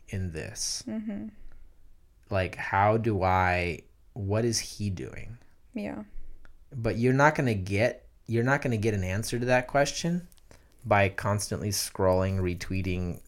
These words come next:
Speaker 1: clicking, coming
Speaker 2: Getting
Speaker 1: up with
Speaker 2: the
Speaker 1: a billion
Speaker 2: latest
Speaker 1: i-, yeah.
Speaker 2: information, yeah.
Speaker 1: Like, yeah, get, stay informed, look at the C D C guidelines, blah, blah, blah. That's important. Um, but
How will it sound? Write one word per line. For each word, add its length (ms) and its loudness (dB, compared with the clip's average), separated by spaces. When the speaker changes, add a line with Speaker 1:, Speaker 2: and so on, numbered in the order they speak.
Speaker 1:
clicking, 600 -2
coming 260 0
Speaker 2:
Getting 200 6
Speaker 1:
up 40 6
with 40 2
Speaker 2:
the 100 4
Speaker 1:
a 40 6
billion 220 6
Speaker 2:
latest 140 4
Speaker 1:
i-, 40 2
yeah. 60 2
Speaker 2:
information, 1080 0
yeah. 260 -6
Speaker 1:
Like, 220 0
yeah, 300 6
get, 360 0
stay 280 -2
informed, 580 -2
look 200 -4
at 80 -8
the 100 -8
C 200 -4
D 140 -4
C 220 -2
guidelines, 680 0
blah, 180 0
blah, 100 -2
blah. 200 0
That's 260 -4
important. 560 -2
Um, 520 0
but 560 0